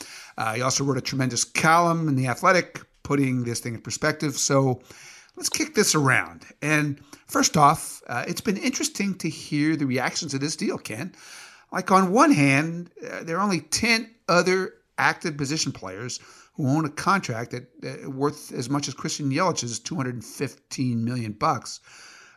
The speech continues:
Um, and Christian Yelich is obviously one of the ten best position players in baseball.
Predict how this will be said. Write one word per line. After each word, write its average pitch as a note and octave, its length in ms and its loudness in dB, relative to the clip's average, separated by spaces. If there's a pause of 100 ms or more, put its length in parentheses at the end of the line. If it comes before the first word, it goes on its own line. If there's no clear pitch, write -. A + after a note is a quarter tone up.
Um, A2+ 720 -2
and C#3+ 100 -6
Christian G#3 240 0
Yelich F#3 240 6
is C3 100 2
obviously F3 400 0
one A2 200 -8
of G2 60 -10
the G#2 60 -12
ten B2+ 260 -6
best A#2+ 200 -6
position A#2 340 -6
players A#2 520 -6
in A#2 180 -2
baseball. G#2 720 -6